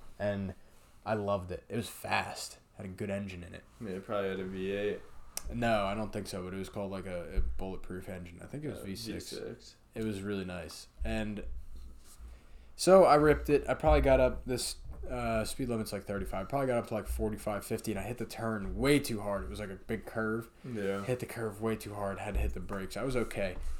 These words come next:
Speaker 1: But then I look back and I see the cop. I was like, "Ah, fuck." Knew it. I see him light me up, so I just literally, my doctor's office is right there. I pull right into my doctor's office, right?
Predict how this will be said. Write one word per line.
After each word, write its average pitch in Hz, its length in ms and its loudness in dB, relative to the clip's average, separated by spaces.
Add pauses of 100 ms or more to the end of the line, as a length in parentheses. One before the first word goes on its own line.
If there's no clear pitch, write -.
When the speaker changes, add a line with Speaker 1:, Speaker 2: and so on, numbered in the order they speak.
Speaker 1:
But - 100 -6
then 135 120 4
I 123 160 6
look 135 260 4
back 120 220 6
and 110 80 2
I 107 60 2
see 113 160 -4
the 98 80 -4
cop. 98 400 -4 (380)
I 113 120 2
was 110 100 0
like, - 120 -4
"Ah, 131 500 10 (120)
fuck." 120 420 8 (360)
Knew 131 340 6
it. 131 160 6
I 113 100 -4
see 143 200 -2
him 123 120 0
light 120 200 4
me 117 120 -4
up, 110 120 -2
so 120 140 0
I 120 80 4
just 123 160 -6 (220)
literally, 127 400 4
my 113 180 4
doctor's 104 440 0
office 110 320 -2
is 98 140 -10
right 101 180 -6
there. 95 180 -4
I 90 40 -4
pull 110 280 -4
right 107 220 2
into 117 160 2
my 117 100 2
doctor's 107 420 0
office, 104 440 -4
right? 110 220 -4